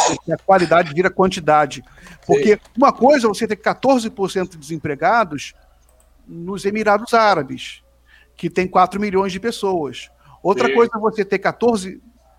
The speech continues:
Speaker 1: é, por cento de desempregados num país com duzentos e vinte milhões de pessoas. Isso aí no momento da história do mundo, em que você se vê no risco de haver mais uma grande transição tecnológica,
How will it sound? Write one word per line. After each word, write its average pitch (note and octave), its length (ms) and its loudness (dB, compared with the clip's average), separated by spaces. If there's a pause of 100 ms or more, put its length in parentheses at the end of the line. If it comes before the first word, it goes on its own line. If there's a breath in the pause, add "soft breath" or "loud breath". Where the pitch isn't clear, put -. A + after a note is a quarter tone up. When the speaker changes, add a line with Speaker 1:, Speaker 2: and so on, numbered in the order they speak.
(140)
Speaker 1:
é, D#3 200 -2
por E3 180 -4
cento E3+ 220 0
de E3 60 -14
desempregados D3 920 -2 (260 soft breath)
num D#3 120 -4
país D#3 280 0
com F#3 100 -8
duzentos E3+ 380 -8
e G#3 60 -8
vinte G3 260 -10
milhões G#3 300 -2
de F#3+ 60 -8
pessoas. F#3+ 640 -2 (360 loud breath)
Isso A#3+ 280 2
aí A3+ 120 4
no A#3 80 2
momento G#3+ 680 0 (400)
da E3+ 160 0
história D3 720 2 (220)
do D#3 120 -4
mundo, D#3 540 -6 (540 soft breath)
em F3 100 -8
que F#3+ 120 -6
você F3+ 340 -4
se F3 180 -6
vê F3+ 260 -4
no F3 220 -4
risco D3 580 -6 (260 soft breath)
de C#3+ 140 -6
haver F3 300 0
mais G#3+ 420 -2
uma A3 300 -6
grande G3 400 -4
transição F#3 500 0
tecnológica, D#3+ 1000 2